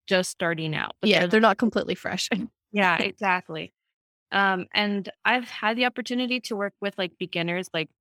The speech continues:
Speaker 1: you know, wedding photographer who wanted to just, like, start fresh and new.
Speaker 2: Mm.
Speaker 1: And, um, but it's mainly, like, people who've already been in the game,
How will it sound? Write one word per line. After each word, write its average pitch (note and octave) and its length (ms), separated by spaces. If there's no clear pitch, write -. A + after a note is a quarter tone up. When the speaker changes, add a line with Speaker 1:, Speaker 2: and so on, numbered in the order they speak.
Speaker 1:
you F3 100
know, D#3+ 100
wedding E3+ 260
photographer G3+ 600
who F#3 140
wanted D#3+ 360
to D#3+ 160
just, - 240
like, D#3+ 240
start - 420
fresh G#3+ 400
and E3+ 180
new. G3 400
Speaker 2:
Mm. F#3 300
Speaker 1:
And, F#3 400
um, E3+ 460
but G#3+ 120
it's G3 200
mainly, G#3+ 320
like, G#3+ 180
people F#3 300
who've F3 200
already F3 340
been E3+ 140
in F3+ 140
the G3 80
game, A3+ 420